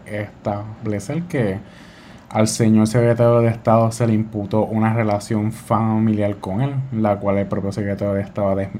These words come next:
el nominado de Estado desmintió y el propio Rivera Chat desmintió que, que a todas estas no se hizo un ejercicio de corroboración de parte de la persona, que,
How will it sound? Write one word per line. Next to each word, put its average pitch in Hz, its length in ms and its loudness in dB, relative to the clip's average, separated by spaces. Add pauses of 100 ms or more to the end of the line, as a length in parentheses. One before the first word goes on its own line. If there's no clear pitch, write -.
(340)
el 110 120 0
nominado 107 520 2
de 107 80 2
Estado 104 420 0
desmintió 95 540 -2
y 123 80 2
el 107 80 0
propio 101 280 -4
Rivera 98 320 -2
Chat 101 180 -8
desmintió 98 760 -6
que, 90 240 -6 (680)
que - 80 0
a 104 80 4
todas 104 280 2
estas 113 420 0
no 113 360 2
se 117 220 -4
hizo 120 360 -2
un 113 160 2
ejercicio 113 760 -2
de 107 140 -2
corroboración 104 1200 -4
de 101 120 -4
parte 101 320 -6
de 98 100 -4
la 92 140 -6
persona, 101 640 -6 (400)
que, 98 200 -4